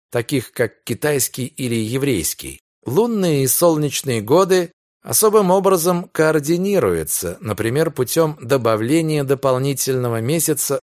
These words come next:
раз в несколько лет. В исламе такое запрещено. В солнечных календарях,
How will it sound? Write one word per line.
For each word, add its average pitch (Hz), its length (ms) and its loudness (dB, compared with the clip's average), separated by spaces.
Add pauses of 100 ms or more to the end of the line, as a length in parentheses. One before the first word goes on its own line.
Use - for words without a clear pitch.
(100)
раз 139 500 0
в 104 140 -10
несколько 117 560 -4
лет. 85 360 -4 (540)
В 120 120 0
исламе 220 420 0
такое 160 580 4
запрещено. 127 960 -2 (520)
В - 80 -4
солнечных 190 640 2
календарях, 131 880 0